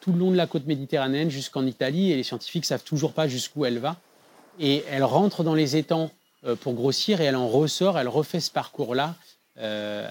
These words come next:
à... en fait, elle, elle, elle, elle rentre à l'automne et elle ressort comme ça au, au printemps. Du coup, euh, le passage de dorade, la plupart des pêcheurs de la côte le font. Donc ça, c'est, il y a un premier passage en mai, elles sont généralement assez maigres. Ensuite, on a les poissons,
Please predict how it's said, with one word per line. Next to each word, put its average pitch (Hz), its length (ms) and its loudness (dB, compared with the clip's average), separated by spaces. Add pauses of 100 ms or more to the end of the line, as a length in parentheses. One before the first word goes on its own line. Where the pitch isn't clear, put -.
à... 107 500 -4
en 127 60 -8
fait, 175 260 0
elle, 135 200 -2
elle, 127 240 -2
elle, 127 280 -2
elle 123 160 -4
rentre 190 340 -2
à 165 40 2
l'automne 165 380 2
et 151 40 2
elle 113 120 -2
ressort 143 440 -2
comme 131 160 -4
ça 135 260 -2
au, 131 340 -2
au 139 80 -10
printemps. - 320 -14 (300)
Du 131 160 -2
coup, 202 320 4
euh, 120 400 2
le 160 140 0
passage 156 360 2
de 156 80 4
dorade, 160 320 2 (180)
la 139 100 0
plupart 160 260 0
des 156 80 4
pêcheurs 160 240 0
de 143 60 2
la 135 80 2
côte - 200 -4
le 123 100 -2
font. 160 240 -6 (540)
Donc 117 120 -6
ça, 151 220 2
c'est, 135 300 0 (180)
il - 40 -4
y 143 40 0
a 131 40 0
un 135 60 2
premier 160 240 4
passage 151 340 0
en 143 80 2
mai, 135 120 4
elles 147 160 2
sont 123 180 -2
généralement 127 420 0
assez 123 220 -4
maigres. 135 280 -4 (1200)
Ensuite, 165 200 -4
on 185 100 8
a 151 80 6
les 156 80 4
poissons, 135 360 0